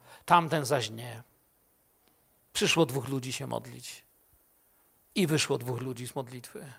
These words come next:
Jeden zmarnował czas, choć wyszedł bardzo zadowolony z siebie. Wydawało mu się, że jest najgorszym człowiekiem na świecie,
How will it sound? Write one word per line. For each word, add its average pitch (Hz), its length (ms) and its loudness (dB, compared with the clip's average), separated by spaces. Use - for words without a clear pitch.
Jeden 165 360 6
zmarnował 151 540 4
czas, - 600 0
choć 156 160 -4
wyszedł 156 260 0
bardzo 151 320 4
zadowolony 135 520 -2
z - 40 -6
siebie. 131 500 -8
Wydawało 151 460 12
mu 151 100 0
się, 151 160 2
że 139 100 0
jest 135 120 0
najgorszym 160 480 0
człowiekiem 147 340 0
na 127 80 -6
świecie, 123 520 -8